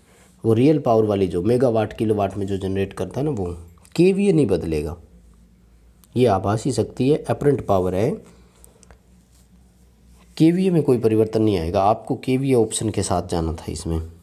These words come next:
केवीआर जो है ना वो भी चेंज होती है, ध्यान रखना। किलोवाट और केवीएआर जो रिएक्टिव पावर है ये दोनों चेंज होती है, केवीए नहीं होता।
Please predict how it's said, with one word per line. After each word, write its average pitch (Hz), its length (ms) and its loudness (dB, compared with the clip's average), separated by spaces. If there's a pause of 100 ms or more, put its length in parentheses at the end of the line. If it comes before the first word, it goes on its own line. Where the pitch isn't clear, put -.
(440)
केवीआर 156 720 2
जो 160 160 -2
है 147 60 4
ना 175 140 -2
वो 143 180 2
भी 175 120 -4
चेंज 131 280 0
होती 95 220 -2
है, 92 40 -4
ध्यान 87 260 -4
रखना। 82 300 -8 (840)
किलोवाट 123 600 2 (800)
और 110 80 -4 (140)
केवीएआर 113 1300 0
जो 107 140 2
रिएक्टिव 110 420 2
पावर 87 260 -6
है 82 100 -6
ये 143 140 2
दोनों 165 260 2
चेंज 165 260 0
होती 90 320 0
है, 80 80 -8 (220)
केवीए 175 360 2
नहीं 123 160 2
होता। - 260 -8